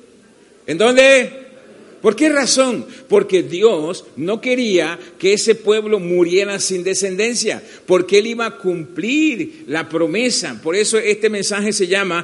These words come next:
El fruto que esperas, porque Dios estaba obrando en ellos, pero no a la manera de que ellos esperaban. Y ellos les dicen,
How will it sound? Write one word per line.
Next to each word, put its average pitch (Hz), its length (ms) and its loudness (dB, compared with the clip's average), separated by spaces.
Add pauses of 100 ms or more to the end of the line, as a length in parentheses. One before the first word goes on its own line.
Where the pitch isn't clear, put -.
(160)
El 170 200 0
fruto 240 400 -2
que 196 80 -6
esperas, 196 580 -4 (140)
porque 202 360 2
Dios 208 600 -6
estaba 220 640 -4
obrando 190 480 -4
en 254 100 -2
ellos, 156 420 -2 (320)
pero 196 260 4
no 220 200 0
a 277 80 0
la 262 160 0
manera 233 540 0
de 196 120 -2
que 202 100 2
ellos 196 200 0
esperaban. 180 720 -6 (100)
Y 160 120 4
ellos 202 180 2
les 196 120 2
dicen, 196 320 0